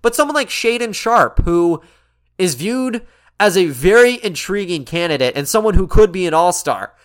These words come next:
Didn't play college ball this year, number one high school prospect last year.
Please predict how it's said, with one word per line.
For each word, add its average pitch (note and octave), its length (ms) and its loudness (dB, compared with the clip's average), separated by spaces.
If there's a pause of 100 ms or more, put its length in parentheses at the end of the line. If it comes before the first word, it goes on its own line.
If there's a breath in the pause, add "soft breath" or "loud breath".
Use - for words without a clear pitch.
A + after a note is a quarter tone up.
(140 soft breath)
Didn't C4 260 0
play C4+ 220 4
college A#3+ 420 2
ball F3 220 4
this G3+ 240 -4
year, A#3+ 260 -2 (160 loud breath)
number G#3 340 0
one A#3 200 2
high G3 180 2
school G#3+ 260 0
prospect G#3 600 2
last F3+ 380 0
year. G#3 300 -6